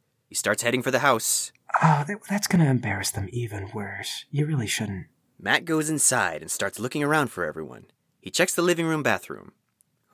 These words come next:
Speaker 1: "Honey, will you go check upstairs?" His wife goes up.
Speaker 2: Oh, come on. You've never heard Mason fart, but it's like a schoolgirl giggling. He hates it. It's not the impression he wants to leave on you.
Speaker 1: Yeah, still,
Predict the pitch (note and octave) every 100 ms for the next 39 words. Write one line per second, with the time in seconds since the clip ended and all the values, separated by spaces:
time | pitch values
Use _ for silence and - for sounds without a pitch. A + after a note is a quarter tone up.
0 | - C4 D#4 E4+ F#4 - _ - C#4+ G#4+
1 | A4+ F4 G4 A#3+ - G#3 G#3+ A3 G#3+ -
2 | _ _ - D#2+ G#2 B2 A#2 A2 F2+ -
3 | - - _ B2 - - D3 B2 A2 G2+
4 | G2+ - _ _ _ C3+ B2 C#3 A#2 C#3
5 | C3 A2+ G#2 A2 - - G#2 C3+ - -
6 | A2 A2 - - - A#2+ A2+ - G2 F#2
7 | - A2 - F#2+ - _ _ _ - C#3
8 | - A2 - - F#2 - _ _ - A#3+
9 | G#3+ D3 A2 A2+ - G2+ G2+ G#2+ - G2+
10 | G#2+ G#2+ F#2 F2 F2 - _ - C4 A#3
11 | A3 G#3+ F#3 _ - - D4 F#3 F3